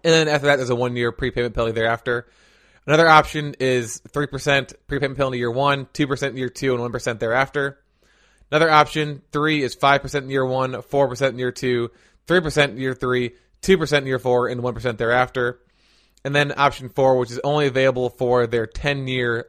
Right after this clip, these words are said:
capped loan, so capped interest rate, seven percent in year one, reduced by one percent each year,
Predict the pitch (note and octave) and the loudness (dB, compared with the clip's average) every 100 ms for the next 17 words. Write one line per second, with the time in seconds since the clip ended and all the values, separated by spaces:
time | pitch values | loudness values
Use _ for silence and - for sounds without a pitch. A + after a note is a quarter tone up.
0 | - - C3+ B2+ A#2 B2 A#2 A2+ B2+ _ | -6 2 2 2 -4 -6 -4 -6 -8 _
1 | _ _ A2 G#2 - C3+ - B2 A#2 G2+ | _ _ -12 -4 0 0 -2 -12 -10 -6
2 | A#2 - _ _ _ _ _ - E3 F3 | -6 -6 _ _ _ _ _ -2 0 0
3 | D3+ D#3+ C#3 C#3+ C3+ C3 C3 B2+ _ _ | 0 0 0 -2 0 0 -2 -4 _ _
4 | - A#2+ C#3+ C#3 C3+ C3 B2+ A#2+ B2+ B2+ | -12 -4 -4 0 0 0 -4 -4 -6 -6
5 | C3 A2 B2 A#2+ A#2 | -10 -10 -8 -4 -4